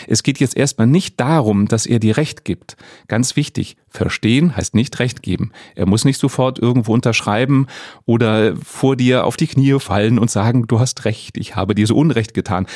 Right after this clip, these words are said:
Das ist nicht die Idee. Die Idee ist erstmal, dass er nachvollziehen kann, was dich stört und vor allem warum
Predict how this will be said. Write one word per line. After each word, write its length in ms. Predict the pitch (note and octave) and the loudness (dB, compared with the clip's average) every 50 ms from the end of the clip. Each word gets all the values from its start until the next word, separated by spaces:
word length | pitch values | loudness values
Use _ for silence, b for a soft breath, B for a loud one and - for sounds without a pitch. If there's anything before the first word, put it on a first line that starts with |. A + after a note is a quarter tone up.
| B B B _ | B B B _
Das 180 | C3 C#3 - | -4 -2 -2
ist 100 | C3+ - | 0 0
nicht 160 | C#3+ C3 - | 0 -2 -2
die 120 | - - - | -4 -6 -6
Idee. 340 | - - G#2+ G#2 E2+ - - _ _ _ _ | -2 0 0 0 0 -2 -4 _ _ _ _
Die 140 | - G2+ G#2+ | -2 0 0
Idee 220 | G#2 - B2+ E3 E3+ | 2 2 2 2 2
ist 100 | - - | 0 0
erstmal, 640 | - B2+ D#3 F3+ - - A2 F#2+ E2+ F2 B2 D3+ B B B B B | 0 0 0 0 0 0 0 0 2 0 0 -2 B B B B B
dass 160 | - G2+ - | -4 -4 -4
er 220 | - - G2+ G2+ F#2+ | -2 0 0 2 2
nachvollziehen 720 | F#2 F2+ G2 A2 C3 - - D#3+ D#3+ - - - F#3+ F3+ - | 2 2 0 -2 -2 0 0 0 0 -2 -2 -2 0 0 0
kann, 280 | - D#3 D#3 D#3+ D#3+ B B B B B - | 2 2 4 4 2 B B B B B -14
was 340 | F#2 D#2+ - A2 B2 - - | -8 -4 -4 -2 -2 -4 -2
dich 240 | - E3+ E3 - | -4 -4 -2 -2
stört 440 | - - D3+ E3 G#3+ A#3+ - - - - | -2 0 2 2 2 0 -2 -6 -4 -2
und 140 | A#2 G#2+ | -2 -2
vor 180 | - - A2+ - | 0 -2 -2 0
allem 320 | G#2 G2+ G2+ G2+ F2 - | 2 2 2 2 0 0
warum 580 | - F2 F2 D#2 E2+ G2 A2+ D3 F#3+ A3 A3 | -2 -4 -4 -2 0 0 2 2 2 0 0